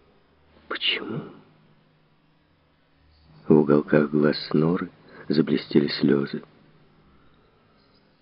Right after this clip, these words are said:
«Потому что я хотела этого, мама.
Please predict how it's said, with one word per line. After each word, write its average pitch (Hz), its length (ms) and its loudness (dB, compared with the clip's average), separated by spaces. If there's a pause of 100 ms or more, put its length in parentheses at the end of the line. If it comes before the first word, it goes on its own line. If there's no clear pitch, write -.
(960)
«Потому 156 280 4
что - 200 2
я - 200 -2
хотела - 460 2
этого, 90 360 -4
мама. 87 380 -8